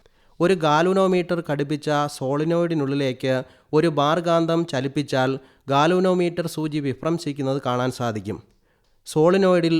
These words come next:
ഒരു വൈദ്യുതി രൂപം കൊണ്ടതുകൊണ്ടല്ലേ ഗാൽവനോമീറ്റർ സൂചി വിഭ്രംശിച്ചത്?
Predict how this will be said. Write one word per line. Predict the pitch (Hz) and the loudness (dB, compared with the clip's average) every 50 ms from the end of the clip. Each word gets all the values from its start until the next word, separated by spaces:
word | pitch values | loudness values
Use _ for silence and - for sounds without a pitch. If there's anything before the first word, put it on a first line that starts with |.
| 156 - - | -2 -2 -4
ഒരു | 139 143 156 | -2 -2 -2
വൈദ്യുതി | 147 131 131 139 156 160 170 175 170 180 175 165 | 0 -2 0 -2 -2 0 -2 0 0 0 0 0
രൂപം | 151 151 165 170 185 185 | 0 0 0 0 0 2
കൊണ്ടതുകൊണ്ടല്ലേ | 175 170 165 160 165 165 156 151 147 143 147 143 143 139 139 139 143 156 - _ _ _ _ _ _ _ _ - | 2 2 0 0 0 0 0 0 0 0 0 0 0 0 0 0 -2 -4 -8 _ _ _ _ _ _ _ _ -6
ഗാൽവനോമീറ്റർ | 120 120 120 127 143 151 160 160 156 156 156 139 - 147 | -2 0 0 2 2 0 0 0 0 0 -2 -2 -4 -6
സൂചി | 143 - 143 139 139 143 | -6 -4 -6 -4 -4 -4
വിഭ്രംശിച്ചത്? | 139 131 123 - - 135 143 151 - - 135 147 143 135 139 | -4 -6 -6 -4 -4 -4 -4 -4 -4 -6 -4 -4 -2 0 0